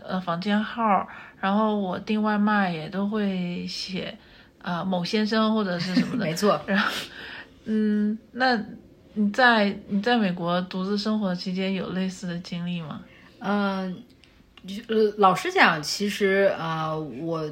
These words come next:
Speaker 2: 也有过，就是我觉得这个，就是这种自我保护，其实对女性而言都是非常非常熟悉的一些必备的生活小诀窍了。所以我也是有一些，比方说订餐啊，或者是说快递，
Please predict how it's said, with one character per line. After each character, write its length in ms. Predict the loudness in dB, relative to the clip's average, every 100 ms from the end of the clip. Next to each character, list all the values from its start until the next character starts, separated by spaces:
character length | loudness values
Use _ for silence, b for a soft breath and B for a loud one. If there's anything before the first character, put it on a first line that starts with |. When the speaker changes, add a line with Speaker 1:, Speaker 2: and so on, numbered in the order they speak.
| -10 B B B B -12 -2
Speaker 2:
也 260 | 6 6
有 200 | 6 4 2
过， 260 | -2 0 0
就 140 | -6
是 200 | -8 -8
我 160 | -6 -4
觉 100 | 0
得 100 | 0
这 180 | 2 2
个， 320 | 2 2 -2 B B B B -10
就 60 | -8
是 60 |
这 140 | -2 0
种 160 | 0
自 100 | 0
我 120 | 0
保 200 | 2 0
护， 200 | -2 -8
其 160 | -8 -8
实 100 | -4
对 140 | -4
女 120 | -4 -6
性 200 | -8 -8
而 220 | -6 -6
言 280 | -6 -6 -8
都 160 | -10 -8
是 320 | -6 -6 -8
非 160 | -6 -4
常 200 | -4 -2
非 100 | -2
常 160 | -2
熟 280 | -4 -6 -6
悉 200 | -4 0
的 120 | 0
一 80 | 0
些 340 | 0 0 0 -2 B B B
必 120 | -4
备 140 | 4 4
的 120 | 4
生 180 | 0 0
活 180 | 2 0
小 300 | -2 -6 -8
诀 180 | -8
窍 260 | -6 -4 -2
了。 220 | -4 -10 B B B
所 160 | 4
以 160 | 8 6 4 -2
我 240 | 8 8
也 220 | 10 8
是 360 | 6 0 0 0
有 300 | -4 -4 -4
一 100 | -6
些， 240 | -4 -4
比 80 | -4
方 80 | -6
说 100 | -6
订 200 | -4 -6
餐 200 | -2 -2
啊， 360 | 0 0 -4 -6
或 100 | -6
者 140 | -6
是 240 | -6 -8 -8
说 260 | -4 -6
快 220 | -4 -6
递， 300 | -4 -6 -6